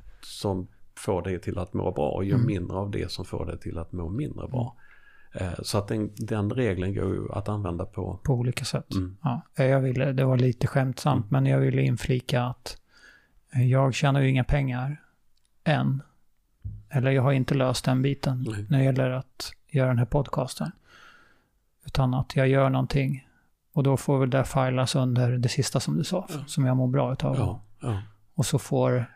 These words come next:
Speaker 2: eh, i min värld så, precis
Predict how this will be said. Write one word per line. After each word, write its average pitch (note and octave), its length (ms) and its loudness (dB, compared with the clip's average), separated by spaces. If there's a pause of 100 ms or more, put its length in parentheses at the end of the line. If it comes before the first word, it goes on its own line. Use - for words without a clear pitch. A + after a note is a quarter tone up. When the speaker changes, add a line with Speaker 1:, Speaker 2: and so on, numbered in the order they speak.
(220)
Speaker 2:
eh, C3 720 0
i B3+ 200 0
min D3 260 4
värld C3+ 360 2 (240)
så, A#2+ 560 0 (400)
precis - 600 -4